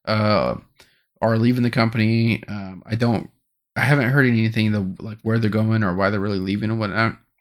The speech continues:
But to shed a little bit of light of this news, that all games,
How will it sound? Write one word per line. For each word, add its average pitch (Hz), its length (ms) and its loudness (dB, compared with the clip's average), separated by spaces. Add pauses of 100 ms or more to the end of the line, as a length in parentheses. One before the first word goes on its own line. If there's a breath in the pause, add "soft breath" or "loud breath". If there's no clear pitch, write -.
(760)
But 117 540 0 (1000 soft breath)
to 110 500 0
shed 165 160 4
a - 20 4
little 147 160 2
bit 139 100 0
of 120 60 2
light 120 160 2
of 123 80 -2
this 127 180 -2
news, 120 320 0
that 113 400 -4
all 180 440 4
games, 143 640 -2